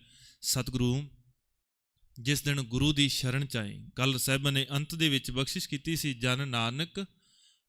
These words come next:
ਹਰ ਕੀ ਸ਼ਰਨਾਏ।" ਮੈਂ ਸਤਿਗੁਰੂ ਤੇਰੀ ਸ਼ਰਨ ਦੇ ਅੰਦਰ ਆ ਗਿਆ, ਤੇ ਚਾਹੀਦਾ ਕੀ ਹੈ? "ਦੀਜੈ ਨਾਮ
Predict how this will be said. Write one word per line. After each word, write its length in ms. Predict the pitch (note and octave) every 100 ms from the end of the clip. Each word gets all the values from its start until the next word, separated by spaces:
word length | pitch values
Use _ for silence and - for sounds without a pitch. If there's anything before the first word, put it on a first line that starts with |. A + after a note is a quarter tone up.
| -
ਹਰ 180 | B2 A#2+
ਕੀ 340 | - D#3+ G3 - _ -
ਸ਼ਰਨਾਏ।" 720 | - - B2 B2 C3 A#2 C3+ - - - _ _ _ _ - - _ _ _ _ -
ਮੈਂ 300 | C3+ D#3+ G#3
ਸਤਿਗੁਰੂ 420 | G3+ G3 G#3 B3
ਤੇਰੀ 380 | B3 F3 F3+ G3+
ਸ਼ਰਨ 380 | - E3 F#3 G#3+
ਦੇ 160 | G#3+
ਅੰਦਰ 220 | D#3+ D3 C#3+
ਆ 140 | A#2
ਗਿਆ, 280 | G#2 G2+ - - - - - - _ _ - _ _ -
ਤੇ 100 | C#3+
ਚਾਹੀਦਾ 420 | F3 F3+ G3+ G3+
ਕੀ 240 | E3+ D#3+
ਹੈ? 80 | C#3
"ਦੀਜੈ 560 | A#2 C3 C#3 C#3 D#3+ D#3
ਨਾਮ 500 | B2 A#2+ C3+ F3+